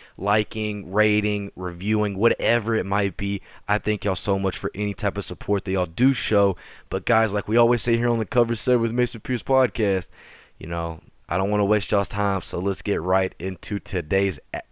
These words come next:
today's episode. And I almost said today's action, but we gotta cover so many days worth of N F L football from week four. And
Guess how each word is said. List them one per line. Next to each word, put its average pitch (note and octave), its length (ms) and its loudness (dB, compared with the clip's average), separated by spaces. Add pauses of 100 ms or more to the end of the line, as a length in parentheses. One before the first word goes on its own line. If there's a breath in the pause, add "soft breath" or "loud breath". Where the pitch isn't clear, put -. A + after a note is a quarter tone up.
(100)
today's G2 340 -4
episode. G2 520 0
And F#2+ 80 0
I G#2 60 0
almost G#2 260 -2
said G2 160 -4
today's G#2 340 0
action, G2 460 -4
but F2 200 -2 (360 loud breath)
we F3 80 0
gotta C#3+ 200 6
cover B2+ 300 2
so C#3+ 220 2
many C#3 160 4
days C#3 260 6
worth D3 240 2
of C#3 80 -2
N D#3 80 0
F D3+ 160 -2
L D3 100 4
football C#3 440 4
from G#2 200 -4
week G2+ 220 -2
four. G2+ 300 2
And F#2+ 120 0